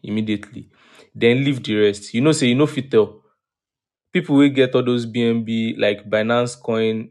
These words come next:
airdrop all those times, wey get Bitcoin airdrop all those times, most people sell am, most people no sell am. So you know say na people wey old,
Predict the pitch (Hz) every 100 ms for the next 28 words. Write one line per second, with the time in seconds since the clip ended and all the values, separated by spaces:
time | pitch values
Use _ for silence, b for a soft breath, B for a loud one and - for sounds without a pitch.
0 | - 110 107 107 113 104 104 - 101 101
1 | 117 110 101 104 - 107 104 101 101 -
2 | 101 101 - - - b b b - 151
3 | 151 131 110 - 113 110 104 - 131 135
4 | - 107 113 113 107 104 - b b -
5 | 135 156 170 139 120 135 135 117 120 -
6 | 107 101